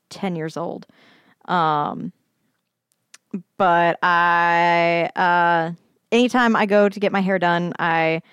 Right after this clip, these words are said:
I let them do whatever they wanna do. So that's, like, my rule. I go in and I, I don't tell them I want a certain hairstyle or color or anything. I say, "You know, you do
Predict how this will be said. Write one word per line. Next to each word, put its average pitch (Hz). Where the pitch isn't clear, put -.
I 196
let 196
them 196
do 190
whatever 185
they 185
wanna 180
do. 160
So 156
that's, 156
like, 170
my 175
rule. 185
I 170
go 175
in 170
and 160
I, 160
I 180
don't 180
tell 208
them 196
I 165
want 180
a 185
certain 185
hairstyle 190
or 160
color 190
or 165
anything. 170
I 165
say, 165
"You 170
know, 175
you 170
do 240